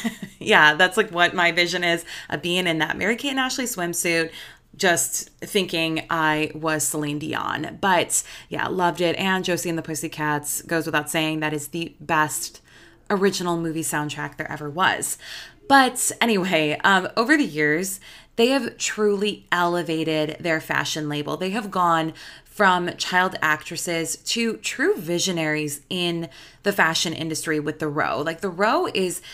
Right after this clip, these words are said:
a very, very serious fashion label in the industry right now. And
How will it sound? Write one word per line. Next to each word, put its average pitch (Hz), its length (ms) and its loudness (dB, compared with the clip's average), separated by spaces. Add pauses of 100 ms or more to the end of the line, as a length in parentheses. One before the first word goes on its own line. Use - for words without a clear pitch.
(240)
a 214 80 6
very, 185 360 4
very 170 220 0
serious 160 520 0
fashion 156 720 2
label 156 640 -2 (340)
in 202 140 2
the 190 120 0
industry 165 480 -4
right 165 260 -8
now. - 460 -4
And 190 520 0